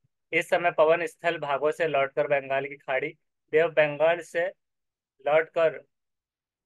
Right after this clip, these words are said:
Bay of बंगाल की तरफ बहती है। कहाँ से? पवन स्थल भागों से लौटकर। तो wind move back from the mainland to the Bay of Bengal, mainland से Bay of बंगाल की तरफ बहती है।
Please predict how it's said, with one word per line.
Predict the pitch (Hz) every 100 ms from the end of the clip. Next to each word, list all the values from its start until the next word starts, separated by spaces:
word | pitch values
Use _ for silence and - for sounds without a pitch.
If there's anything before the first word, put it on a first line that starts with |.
| _ _ _ _ _ 147
Bay | 165
of | 160
बंगाल | 156 160 160
की | 170
तरफ | 170 175 -
बहती | 175 - 147 151 180
है। | 170
कहाँ | 156 151
से? | 151 175
पवन | - 139 165 160
स्थल | 147 165 160
भागों | 131 131 131 160
से | 175
लौटकर। | 151 135 - 113 107 _ _ _ _ _
तो | 147 139
wind | 175 175
move | 160 180 156
back | 165 165
from | - 156
the | 156 165 139
mainland | 147 160 156 165 170 165
to |
the | 160
Bay | 156 147 147
of | 147
Bengal, | 135 127 123 110 _ _ _ _ _ -
mainland | 147 170 170 160 160
से | 180
Bay | 180 147
of | 151
बंगाल | 151 147 143 147
की | 156
तरफ | 147 147 - _ _
बहती | 139 143 165
है। | 156 160